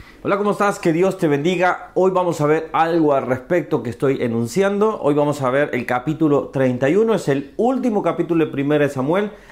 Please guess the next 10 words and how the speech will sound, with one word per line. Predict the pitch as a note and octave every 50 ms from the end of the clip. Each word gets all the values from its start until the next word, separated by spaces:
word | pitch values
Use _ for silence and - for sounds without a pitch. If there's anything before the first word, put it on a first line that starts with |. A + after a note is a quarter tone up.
| - - _
Se | - - C3 B2+
nos | B2+ B2+ B2+ B2
fue | B2+ - E3+ G3 A3 G#3+
este | - - E3+ D#3
libro | D#3+ D#3+ D3+ D3 D3
ya. | C3+ C3+ E3 E3+ F#3 - - - -
Terminamos | - D3 C#3+ B2+ C3 C3 C3+ C#3+ D#3 F3+ G3+ G#3 G#3 G3 - - - -
un | - E3 F3+ F#3+ G3
libro | F#3 F#3 F3 D#3+ D#3
más. | D3+ D3+ E3 F3+ F3 - -